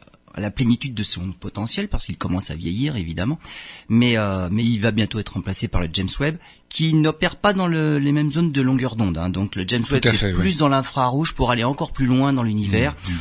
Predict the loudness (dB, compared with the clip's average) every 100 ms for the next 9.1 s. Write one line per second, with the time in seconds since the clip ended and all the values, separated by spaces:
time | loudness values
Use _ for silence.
0 | -6 -4 2 4 4 2 2 0 -2 -2
1 | 0 2 0 -2 -6 -4 -2 0 0 -2
2 | -4 -4 -8 -4 -2 -2 -2 -2 0 0
3 | -2 0 2 2 2 2 2 0 -2 0
4 | 0 0 0 -2 2 0 0 -2 -2 -2
5 | 2 2 2 -2 -4 -12 -6 2 4 4
6 | 4 2 2 0 0 0 0 0 0 -6
7 | -20 -20 -6 0 2 0 2 0 2 4
8 | 2 2 0 -2 -2 0 2 0 0 -2